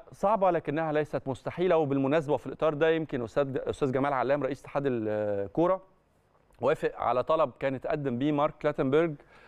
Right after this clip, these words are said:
آه، رئيس لجنة الحكام في الاتحاد، عشان يعمل معسكر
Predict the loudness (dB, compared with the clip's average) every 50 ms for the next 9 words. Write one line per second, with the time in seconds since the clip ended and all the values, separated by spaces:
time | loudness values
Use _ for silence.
0 | -12 -4 -2 0 2 2 2 2 0 0 0 -2 -2 -2 -4 -6 -6 -4 -6 -6
1 | -2 0 0 0 0 -2 -4 -4 -4 -4 -4 -4 -6 -4 -2 -2 -2 -2 -2 -4
2 | -4 -2 -2 0 0 0 0 0 0 -2 -2 -4 -4 -4 -2 -2 -2 -2 -2 -4
3 | -2 -2 -2 -2 -2